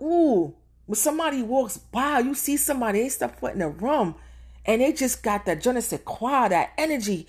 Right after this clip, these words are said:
You could see and be like, "Oh, that, that right there is, ooh, mm." They're all across the room, but yet you can,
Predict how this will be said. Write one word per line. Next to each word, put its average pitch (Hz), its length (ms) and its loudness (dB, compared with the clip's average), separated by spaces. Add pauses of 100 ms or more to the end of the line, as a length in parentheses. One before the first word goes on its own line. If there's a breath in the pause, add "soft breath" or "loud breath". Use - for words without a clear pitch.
(180 loud breath)
You 294 120 0
could 208 140 6
see 302 340 4
and 208 100 2
be 196 120 -2
like, 151 260 -4
"Oh, 151 200 -4
that, 277 240 -10 (100)
that 214 220 -4
right 151 320 -2
there 359 320 -2
is, 143 240 -8 (260)
ooh, 302 360 -4 (680)
mm." 214 320 -2 (2000)
They're 269 160 8
all 285 160 10
across 269 340 0
the 208 100 -2
room, 220 360 -2
but 180 200 -8
yet 226 200 -4
you 240 100 -6
can, 185 220 -4